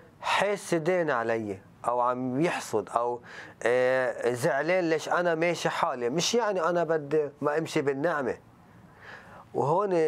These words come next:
حب، حب توقف على التواضع بهالنقطة.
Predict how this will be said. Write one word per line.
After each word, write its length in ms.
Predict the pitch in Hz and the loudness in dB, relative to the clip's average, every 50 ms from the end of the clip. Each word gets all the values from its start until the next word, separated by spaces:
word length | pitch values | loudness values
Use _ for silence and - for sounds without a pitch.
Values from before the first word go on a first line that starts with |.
| 147 143 131 110 - | 2 2 0 -4 -4
حب، 460 | - - - - - 147 139 143 - | -6 -4 0 0 0 0 -2 -6 -4
حب 220 | - - 175 165 | -2 -2 -2 -2
توقف 420 | 151 - 196 - - 160 156 - 143 | 0 0 0 0 0 -2 0 0 0
على 160 | 147 156 151 | 0 2 0
التواضع 720 | 143 - - - 143 143 151 160 160 156 120 123 101 95 - - - - - - - - - - - - - - - - | -2 -2 -2 -2 0 2 2 2 2 2 2 0 -2 -2 -4 -10 -20 -20 -20 -20 -20 -20 -20 -20 -20 -20 -20 -20 -14 -4
بهالنقطة. 680 | 120 127 123 143 143 139 139 151 143 - - 120 98 - | -4 -2 0 0 0 0 0 -2 -2 -2 -2 -2 -2 -4